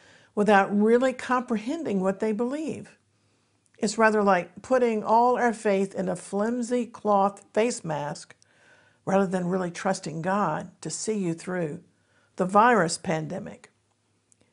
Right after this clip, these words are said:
Scripture makes it plain that obedience to the Lord is necessary and required.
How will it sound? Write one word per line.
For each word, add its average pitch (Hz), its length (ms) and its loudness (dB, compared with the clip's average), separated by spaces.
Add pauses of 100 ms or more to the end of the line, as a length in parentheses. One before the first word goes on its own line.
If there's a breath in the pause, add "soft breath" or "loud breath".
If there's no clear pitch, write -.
(480)
Scripture 330 480 -2
makes 190 260 0
it - 120 -10
plain 202 460 -8
that 180 200 -4
obedience 190 560 -2
to 175 100 -6
the 156 120 -6
Lord 160 280 -6
is 208 160 -2
necessary 185 800 -4
and 180 180 -6
required. - 680 -8